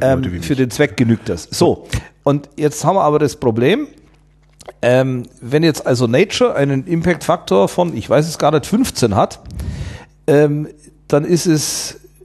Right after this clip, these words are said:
Speaker 1: äh, ziemlich irrig anzunehmen, dass die Artikel in Nature dann alle bei fünfzehn liegen und eine Zeitschrift und eine andere Zeitschrift hat fünf, dann haben die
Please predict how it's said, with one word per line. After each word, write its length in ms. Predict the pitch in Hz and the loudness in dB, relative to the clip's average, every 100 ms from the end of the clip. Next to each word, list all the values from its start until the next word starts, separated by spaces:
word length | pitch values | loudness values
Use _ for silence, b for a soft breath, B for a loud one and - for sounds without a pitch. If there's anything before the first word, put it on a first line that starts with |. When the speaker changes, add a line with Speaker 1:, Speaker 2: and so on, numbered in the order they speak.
| - | -16
Speaker 1:
äh, 320 | 233 - - | -14 -12 -8
ziemlich 360 | - 220 185 - | -4 0 0 2
irrig 280 | 254 160 139 | 2 2 2
anzunehmen, 680 | 147 175 135 117 160 214 | 0 2 0 2 2 0
dass 220 | 156 147 - | 0 -2 0
die 160 | 123 | 0
Artikel 500 | 117 - 226 135 117 - | 0 0 0 0 0 0
in 280 | 156 135 | 0 2
Nature 500 | 123 160 165 165 214 196 | 4 2 2 2 2 2
dann 140 | 110 | -2
alle 520 | 95 135 185 185 190 - - _ _ _ | 2 2 4 4 2 -4 -20 _ _ _
bei 560 | 139 131 123 127 135 135 | -20 -8 0 2 2 0
fünfzehn 540 | - 185 - - 117 | 0 0 0 0 0
liegen 340 | 98 104 101 95 | 2 0 0 -4
und 300 | 110 - - | -4 -4 -4
eine 260 | 123 120 | 0 0
Zeitschrift 640 | - 151 151 160 151 - B B B B | 2 0 2 0 -2 -4 B B B B
und 120 | - 120 | -4 0
eine 140 | 120 | 2
andere 300 | 147 180 147 | 2 2 0
Zeitschrift 500 | - 165 - 160 - | 0 0 0 -2 -2
hat 140 | 117 | -2
fünf, 480 | - 185 302 - - B B B B - | 2 2 2 -2 -6 B B B B -2
dann 180 | 139 135 | 0 2
haben 240 | 165 165 | 2 2
die 180 | 165 | 0